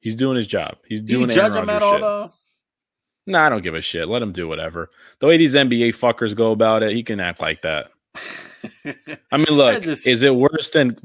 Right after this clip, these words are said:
Speaker 1: getting fat and quitting on your team?
Speaker 2: <laughs> Yeah.
Speaker 1: That's all I'll say.
Speaker 2: Shout out to James Harden.
Speaker 1: I was thinking of Zion, but yeah, that too.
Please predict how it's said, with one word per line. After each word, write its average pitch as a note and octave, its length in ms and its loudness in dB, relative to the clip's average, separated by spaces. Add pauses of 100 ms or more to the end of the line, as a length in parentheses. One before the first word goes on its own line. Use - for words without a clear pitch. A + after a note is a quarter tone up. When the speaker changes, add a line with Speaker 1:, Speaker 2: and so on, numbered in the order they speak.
(200)
Speaker 1:
getting B2 360 2
fat A2 480 0
and F#2+ 100 -10
quitting G#2+ 320 -2
on G2+ 120 -6
your F#2 120 -6
team? E2 460 -12
Speaker 2:
<laughs> - 40 -20 (1900)
Yeah. D#3 120 -20
Speaker 1:
That's - 100 -8
all A2 180 4
I'll F#2+ 60 2
say. C#2+ 280 -6 (600)
Speaker 2:
Shout A#2 180 0
out A2+ 180 -2
to G2+ 100 -16
James G2 320 -12
Harden. F2 400 -12 (400)
Speaker 1:
I G#2+ 120 -2
was B2 140 0
thinking A#2 220 0
of G2+ 80 0
Zion, F#2 420 -4
but F2+ 120 -4
yeah, F2+ 180 0
that F2+ 160 -2
too. E2+ 200 -10